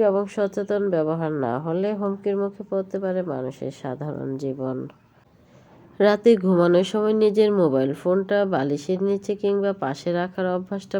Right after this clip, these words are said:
প্রায় সবারই রয়েছে, কিন্তু এখানে যে আপনার জন্য নীরব ঘাতক লুকিয়ে আছে, তা হয়তো আপনি বুঝতেই পারছেন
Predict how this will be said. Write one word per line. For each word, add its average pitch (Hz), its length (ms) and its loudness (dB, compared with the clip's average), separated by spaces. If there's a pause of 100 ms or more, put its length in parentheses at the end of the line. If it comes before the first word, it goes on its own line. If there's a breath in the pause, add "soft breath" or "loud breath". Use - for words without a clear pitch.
প্রায় 170 220 -2 (100)
সবারই 131 540 -2
রয়েছে, 135 440 -6 (680 loud breath)
কিন্তু 247 220 2 (140)
এখানে 202 320 0 (140)
যে 214 80 2 (180)
আপনার 196 400 0
জন্য 202 180 0 (120)
নীরব 196 300 0 (100)
ঘাতক 196 360 -4 (120)
লুকিয়ে 190 440 0
আছে, 185 220 -4 (140)
তা 123 100 -4 (100)
হয়তো 139 300 -6 (120)
আপনি 139 220 -8 (120)
বুঝতেই 131 480 -6
পারছেন 127 440 -8